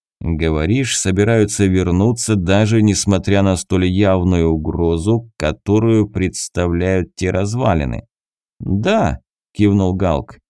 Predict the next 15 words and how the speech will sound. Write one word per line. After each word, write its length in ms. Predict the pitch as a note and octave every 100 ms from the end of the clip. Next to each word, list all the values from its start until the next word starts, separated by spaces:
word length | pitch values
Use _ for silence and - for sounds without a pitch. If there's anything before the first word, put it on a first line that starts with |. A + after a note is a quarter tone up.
| _ _ _ _ _ _
«Интересно, 1080 | - F#2 F2 - G#2+ A#2+ G2 B1+ - C#2+ C#2+
что 580 | - - - - D3 F3+
же 220 | E3+ D#3
их 160 | C3 -
там 320 | A#2 A#2 A#2
так 260 | A#2+ A#2 F#2
заинтересовало, 1300 | G#2 A2 G2+ F2+ F#2+ F#2 E2 - D#2 D#2+ A#2 A2+ F#2
что 260 | - F#2
они 240 | F#2+ G2 F2
готовы 440 | F#2 - G2 F#2
пойти 580 | - F2+ E2 - - -
на 160 | A2 F#2+
столь 400 | - G#2 G2+ F#2
рискованный 760 | F#2 - - F#2+ F2+ F#2+ G2+
шаг?» 540 | - - F#2 A#1+ -